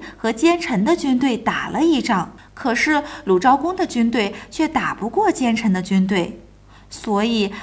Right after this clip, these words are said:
鲁昭公只好跑了。但是鲁昭公逃跑的时候，老百姓却都说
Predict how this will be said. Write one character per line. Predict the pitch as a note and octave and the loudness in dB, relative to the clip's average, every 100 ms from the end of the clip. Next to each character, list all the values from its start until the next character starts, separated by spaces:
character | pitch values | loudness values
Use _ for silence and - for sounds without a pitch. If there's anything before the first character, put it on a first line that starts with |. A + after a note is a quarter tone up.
| - | -2
鲁 | F3+ | -2
昭 | E3 G#3 | 2 2
公 | G#3+ A3+ | 2 2
只 | A3+ | 0
好 | B3 C4+ | 6 6
跑 | C4+ - G3 - | 6 4 2 2
了。 | - F#3+ C4+ - - - | 0 -2 -2 -10 -6 2
但 | F4 E4 | 4 6
是 | E4 D4+ D#4 - | 6 4 -2 -8
鲁 | - A3 | -4 2
昭 | C#4+ D4 | 4 4
公 | E4 | 2
逃 | - D#4 F4+ | 2 4 4
跑 | - G#3+ - | 4 2 2
的 | G#3+ | -2
时 | - G#3+ | -2 0
候， | A3 G3 - - - - | 2 2 2 -8 -18 0
老 | A3 | 2
百 | A#3+ A3+ | 6 4
姓 | A#3 D4 D#4+ C#4+ A#3+ | 4 -4 -2 0 0
却 | C4+ A3 | 0 0
都 | A3+ A3+ | 0 -2
说 | A#3+ A#3 | 2 4